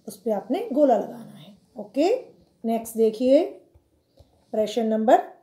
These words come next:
तीन, दिए गए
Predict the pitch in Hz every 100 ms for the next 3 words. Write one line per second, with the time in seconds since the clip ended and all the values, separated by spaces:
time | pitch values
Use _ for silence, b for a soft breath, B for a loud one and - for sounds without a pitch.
0 | _ 320 285 208 190 - _ _ _ _
1 | _ _ _ _ _ _ _ _ _ _
2 | _ - 220 269 330 381 247 226 214 196